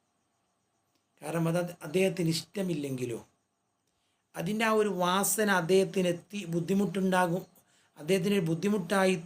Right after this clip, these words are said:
തോന്നുമായിരുന്നെങ്കിലോ, അങ്ങനെ ഒന്നും ചെയ്യരുത് എന്നാണ്. അപ്പൊ അയൽവാസിക്ക് ബുദ്ധിമുട്ടുണ്ടാകുന്ന ഒരു കാര്യവും ചെയ്യാൻ പാടില്ല എന്നാണ് പുണ്യ റസൂലുള്ളാഹി സ്വല്ലല്ലാഹു അലൈഹി വസല്ലം പഠിപ്പിച്ചത്.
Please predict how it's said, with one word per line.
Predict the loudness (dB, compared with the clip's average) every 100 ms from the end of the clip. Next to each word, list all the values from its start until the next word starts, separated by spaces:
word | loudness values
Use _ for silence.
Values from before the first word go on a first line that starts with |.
| 0
തോന്നുമായിരുന്നെങ്കിലോ, | 2 2 -4 -8 -6 -4 -2 -2 -2 -2 -4 -6 -10 _ _ _ _ _ _ _ _ _ _ _ _ _ _ _
അങ്ങനെ | -8 -4 -4
ഒന്നും | -4 -6
ചെയ്യരുത് | -8 -8 -8 -8 -10 -8 -8
എന്നാണ്. | -10 -14 -18 _ _ _ _ _ _ _ _ _ _ _
അപ്പൊ | -20 -14 -6
അയൽവാസിക്ക് | -4 -2 -2 -2 -2 -6 -8 -6 -4
ബുദ്ധിമുട്ടുണ്ടാകുന്ന | -4 -2 0 0 0 -2 0 2 2 2 0 0 0
ഒരു | 0 -2 -2
കാര്യവും | 0 2 0 0 -4
ചെയ്യാൻ | -4 -4 -4
പാടില്ല | -4 -6 -6 -6 -8 -12 _ _ _ _
എന്നാണ് | -6 -2 0 2 2 0 -2
പുണ്യ | -4 -4
റസൂലുള്ളാഹി | -4 -6 -6 -8 -8 -8
സ്വല്ലല്ലാഹു | -10 -12 -16
അലൈഹി | -16
വസല്ലം | -20 -20
പഠിപ്പിച്ചത്. | _ _ _ -20